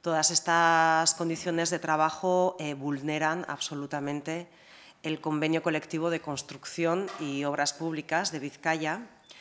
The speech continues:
en una infraestructura que, no olvidemos, el nuevo estadio de San Mamés, que es una infraestructura pagada con, con dinero público.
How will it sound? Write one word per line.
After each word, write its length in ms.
en 140
una 180
infraestructura 1000
que, 80
no 80
olvidemos, 500
el 100
nuevo 200
estadio 480
de 100
San 140
Mamés, 420
que 120
es 120
una 300
infraestructura 720
pagada 420
con, 440
con 140
dinero 320
público. 480